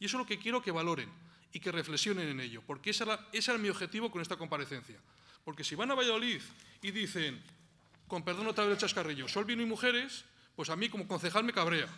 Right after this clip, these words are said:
porque esto no tiene ningún sentido. Porque yo creo que estamos en el año dos mil diecisiete y tenemos que tener otro tipo de iniciativas con el comercio.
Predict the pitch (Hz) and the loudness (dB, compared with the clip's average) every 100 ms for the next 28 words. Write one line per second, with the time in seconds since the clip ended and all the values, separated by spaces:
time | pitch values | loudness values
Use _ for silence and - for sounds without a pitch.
0 | - - - - 165 202 202 233 - - | -16 -20 -14 -10 -2 0 2 2 0 -10
1 | - - _ _ _ _ 170 214 220 240 | -20 -20 _ _ _ _ 0 0 2 4
2 | 226 208 208 196 196 156 151 113 - - | 4 4 4 4 4 2 -2 -4 -12 -20
3 | - - - _ _ _ _ _ - 165 | -20 -20 -20 _ _ _ _ _ -8 -4
4 | 180 208 240 208 226 214 202 190 220 240 | 0 2 2 4 4 6 4 4 4 4
5 | 254 - - - _ _ 165 185 170 220 | 0 -4 -18 -20 _ _ 0 2 4 2
6 | 226 233 190 - 190 - 110 - 160 180 | 2 2 2 2 2 0 -6 -4 -4 -2
7 | 208 240 240 233 240 262 - 233 240 233 | 0 0 0 0 2 0 2 2 4 0
8 | 240 262 247 226 208 202 220 247 - 220 | 0 0 0 0 0 -2 0 -2 0 0
9 | 190 180 185 - 135 | 0 0 0 -2 -8